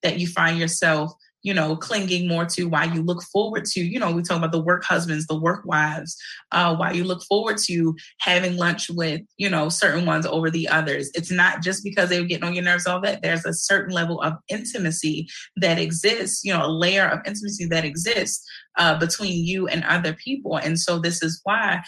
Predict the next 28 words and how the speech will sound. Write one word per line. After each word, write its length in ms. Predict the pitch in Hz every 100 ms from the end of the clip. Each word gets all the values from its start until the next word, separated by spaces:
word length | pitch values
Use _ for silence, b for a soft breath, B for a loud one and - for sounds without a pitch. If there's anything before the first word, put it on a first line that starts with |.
| B -
throughout 200 | 180 170
this 180 | 175 175
month, 400 | 196 254 247 208
and, 180 | 170 160 -
um, 520 | - 160 156 156 165 - _ _ - -
we're 80 | 180
talking 260 | 180 185 180
about 180 | 160 160
divorcing 880 | 151 160 185 262 262 185 170 165 170 B B
those 300 | 190 190 190
very 840 | 175 185 185 185 175 165 156 - -
people 480 | - 285 320 196 175
that 260 | 170 165 165
do 160 | 208
not 300 | 220 185 165
serve 440 | - - 208 220 180
you 180 | 170
that 300 | 160 160 156
purpose, 600 | - 185 180 - - - -
whether 300 | 170 180 175
it's 140 | 160
anymore 640 | - 185 170 165 202 254 262
or 220 | 165 151
they 220 | 151 147
never 280 | 156 190 208
have, 380 | 233 226 226 247 240 B B B -
um, 480 | 185 170 165 175 170
or, 460 | 175 170 160 160